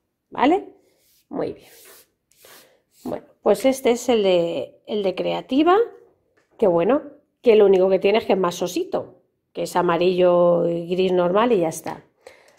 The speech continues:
Ahora probamos este. De Al-, son de AliExpress, ¿vale? Probamos este. Muy mono, precioso.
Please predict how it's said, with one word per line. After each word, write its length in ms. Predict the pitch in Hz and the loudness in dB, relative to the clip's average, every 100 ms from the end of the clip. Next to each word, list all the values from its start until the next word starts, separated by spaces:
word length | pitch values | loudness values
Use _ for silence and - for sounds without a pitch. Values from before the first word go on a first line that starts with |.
| _ | _
Ahora 360 | 262 302 330 370 - _ _ _ _ _ _ _ _ | -2 0 0 -2 -8 _ _ _ _ _ _ _ _
probamos 500 | 247 226 254 254 220 | 0 2 4 2 0
este. 440 | 175 175 175 156 - _ _ _ _ _ - - | -4 -6 -10 -12 -14 _ _ _ _ _ -20 -20
De 180 | 220 208 | -2 0
Al-, 160 | 208 | 0
son 220 | 190 233 233 | 0 0 2
de 60 | |
AliExpress, 540 | 220 202 - - 165 - | 2 -2 -4 -10 -14 -10
¿vale? 300 | 233 359 - - _ _ _ _ _ _ _ | -6 -6 -6 -18 _ _ _ _ _ _ _
Probamos 460 | - 226 214 190 175 | -2 2 4 2 -4
este. 400 | 139 - - 147 _ _ _ _ _ _ _ _ _ _ _ _ | -12 -14 -16 -16 _ _ _ _ _ _ _ _ _ _ _ _
Muy 340 | 196 185 180 | 0 4 4
mono, 680 | 165 175 185 202 214 220 220 | 4 4 6 6 4 2 -2
precioso. 1040 | 220 175 175 214 220 233 233 262 269 285 | -2 -6 -4 -2 0 0 -2 -2 -2 -4